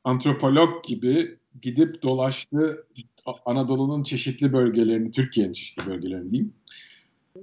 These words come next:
em, toparladı tarifleri. Onunla ilgili Netflix'te Chef's Table'da çok güzel bir bölüm de var. Seyretmeyenlere çok tavsiye ederim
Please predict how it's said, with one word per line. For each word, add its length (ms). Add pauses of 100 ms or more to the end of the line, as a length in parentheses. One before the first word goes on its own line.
(140)
em, 380 (380)
toparladı 840 (320)
tarifleri. 880 (160)
Onunla 460
ilgili 540
Netflix'te 800
Chef's 400
Table'da 500
çok 300
güzel 320
bir 120
bölüm 280
de 80
var. 180
Seyretmeyenlere 760
çok 220
tavsiye 360
ederim 260